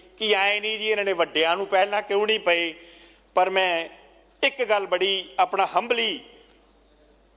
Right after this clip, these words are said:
ਇਹਨਾਂ ਨੂੰ ਕਹੂੰਗਾ ਜੀ ਕਿ ਮੇਰੇ ਬਹੁਤ ਹੀ ਸਤਿਕਾਰਯੋਗ ਨੇਤਾ ਜੀ ਨੇ ਕਿਹਾ ਸੀ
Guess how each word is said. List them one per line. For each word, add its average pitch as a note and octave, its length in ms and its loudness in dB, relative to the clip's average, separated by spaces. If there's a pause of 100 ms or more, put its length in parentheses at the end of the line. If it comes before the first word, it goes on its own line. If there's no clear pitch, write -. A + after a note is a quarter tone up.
(600)
ਇਹਨਾਂ G3+ 280 2
ਨੂੰ G3 100 0
ਕਹੂੰਗਾ G3+ 460 2
ਜੀ G#3 220 -8 (2500)
ਕਿ F#3 420 -4 (1300)
ਮੇਰੇ E3+ 260 2
ਬਹੁਤ F3+ 280 2
ਹੀ F#3+ 60 -4
ਸਤਿਕਾਰਯੋਗ E3 720 0
ਨੇਤਾ D#3+ 320 0
ਜੀ F3+ 160 -8
ਨੇ F3 140 -4
ਕਿਹਾ E3+ 280 2
ਸੀ F3 300 -10